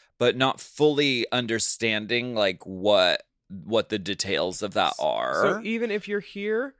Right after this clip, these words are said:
Speaker 2: you're paying, um, twenty-five hundred dollars every decade to live here if you're in daca, basically, if it's every two years.
Speaker 1: Yeah.
Speaker 2: That's a lot of money. And it's not like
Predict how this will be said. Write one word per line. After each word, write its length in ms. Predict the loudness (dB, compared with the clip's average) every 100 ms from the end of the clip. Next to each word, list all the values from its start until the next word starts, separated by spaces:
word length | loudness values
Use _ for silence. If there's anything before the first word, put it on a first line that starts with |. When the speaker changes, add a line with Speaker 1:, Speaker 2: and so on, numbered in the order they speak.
| _ _ -10
Speaker 2:
you're 160 | -6 -4
paying, 500 | -4 -4 -6 -8 -12 _ _ _ -4
um, 540 | 0 0 -2 -6 -12 _ _ _
twenty-five 600 | -12 -8 -6 -4 -2 -2
hundred 300 | -4 -6 -4
dollars 540 | 0 0 0 -2 -6 -12 -6
every 260 | -6 -4 -4
decade 540 | -4 -4 -4 -8 -8
to 120 | -10
live 220 | -8 -8 -8
here 320 | -8 -6 -8
if 160 | -12 -12
you're 180 | -10 -10
in 280 | -10 -12 -6
daca, 380 | -6 -6 -12
basically, 500 | -14 -14 -16 -18 -14
if 120 | -14 -14
it's 80 | -14
every 220 | -12 -12
two 160 | -12
years. 460 | -12 -12 -14 -18 _ _ _ _ _ _ -20 _
Speaker 1:
Yeah. 560 | 0 4 4 4 0 -4 -12 _ _ _ -10
Speaker 2:
That's 240 | -8 -8
a 80 | -6
lot 240 | -2 -2
of 60 | -4
money. 420 | -6 -8 -10 -14 _ _ -12
And 200 | -10 -10
it's 200 | -12 -10
not 140 | -8 -6
like 200 | -6